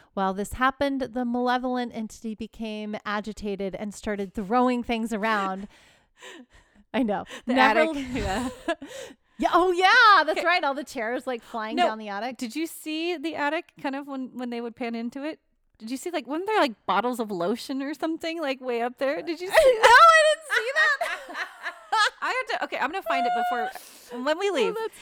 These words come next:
Speaker 2: Guys,
Speaker 1: funny.
Speaker 2: if you're watching this and the, all the activity is, I don't know what they were, but they're either cans or bottles. I'm like, "Who's living in the attic?"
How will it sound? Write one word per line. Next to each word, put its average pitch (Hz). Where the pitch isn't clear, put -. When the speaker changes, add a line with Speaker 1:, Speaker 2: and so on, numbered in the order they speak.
Speaker 2:
Guys, 285
Speaker 1:
funny. 262
Speaker 2:
if 294
you're 302
watching 294
this 220
and 220
the, 208
all 220
the 226
activity 196
is, 175
I 240
don't 381
know 330
what 302
they 240
were, 175
but 196
they're 220
either 208
cans 262
or 277
bottles. 196
I'm 233
like, 220
"Who's 339
living 240
in 190
the 175
attic?" 143